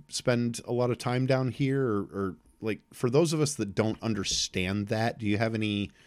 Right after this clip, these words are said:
any insight as to why he's still hanging around?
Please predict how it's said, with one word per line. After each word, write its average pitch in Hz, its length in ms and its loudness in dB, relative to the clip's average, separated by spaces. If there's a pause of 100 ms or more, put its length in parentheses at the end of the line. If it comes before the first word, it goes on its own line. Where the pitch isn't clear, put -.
(260)
any 110 160 -2
insight 107 540 0
as 101 140 -2
to 98 100 -2
why 98 220 0
he's 95 520 -2
still 101 640 0
hanging 107 280 -6
around? 123 480 -6